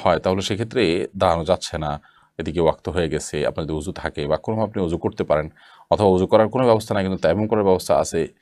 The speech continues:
তো সেটাও যদি আপনি করতে পারেন, আসলে চেষ্টা করলে একটু কষ্ট হয়, অনেক কিছুই কিন্তু সম্ভব হয়, অনেক কিছুই সম্ভব হয়। আমরা একটু চেষ্টা করলে উজুও করতে পারি, চে-, অনেক কিছুই করা যায়, একটু কষ্ট হয়। এই কষ্টগুলো আমরা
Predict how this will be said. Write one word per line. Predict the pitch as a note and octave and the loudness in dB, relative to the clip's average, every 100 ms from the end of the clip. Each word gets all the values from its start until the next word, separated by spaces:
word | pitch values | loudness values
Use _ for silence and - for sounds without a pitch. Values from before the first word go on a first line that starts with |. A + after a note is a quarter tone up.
| - _ _ _ | -20 _ _ _
তো | G#2 A2 | 2 2
সেটাও | - A2 C3 | 2 2 4
যদি | B2 | 4
আপনি | - G#2 | 2 2
করতে | - - - | -2 -2 0
পারেন, | D2+ D2 - - - | 0 0 -10 -20 -6
আসলে | - D#3+ | -4 -4
চেষ্টা | D#3 D#3+ E3+ | -4 -4 -4
করলে | D#3+ D#3+ D#3+ D#3+ F#3 | -2 0 2 0 -2
একটু | - | -4
কষ্ট | - - D#3 | -6 2 4
হয়, | C#3 C#3+ - | 4 0 -2
অনেক | A#2+ A#2 | -4 -4
কিছুই | B2+ E3+ | -4 -4
কিন্তু | - G#2 | -4 -8
সম্ভব | G2 F#2 C#2 C2 - | -4 -4 -2 -6 -6
হয়, | - - | -8 -6
অনেক | - D#3 | -6 -4
কিছুই | - - | -6 -8
সম্ভব | F#2 - - - | -8 -8 -10 -10
হয়। | - - - - - _ - | -12 -14 -20 -20 -20 _ 2
আমরা | C#3 | 4
একটু | C3 C#3 C3 B2 | 4 2 0 -2
চেষ্টা | A#2+ A2+ | 0 0
করলে | A2+ A2 | 2 2
উজুও | F#2+ B2+ C#3+ | 4 4 4
করতে | - - C#2 | 0 -4 -2
পারি, | B1+ C2 | -2 0
চে-, | A#2 A2+ - | -2 -2 -2
অনেক | E3+ A3 | 0 0
কিছুই | A3 - G3 | 0 2 2
করা | F#3+ F2+ D2 | 2 0 0
যায়, | - | -4
একটু | B2+ - | -6 -4
কষ্ট | F#3 - G2 | -4 -4 -6
হয়। | - - _ - - - - | -8 -12 _ -20 -20 -8 -4
এই | C#3+ | 2
কষ্টগুলো | E3 - G3+ G3 | 2 2 2 4
আমরা | F#3 F#3+ | 6 4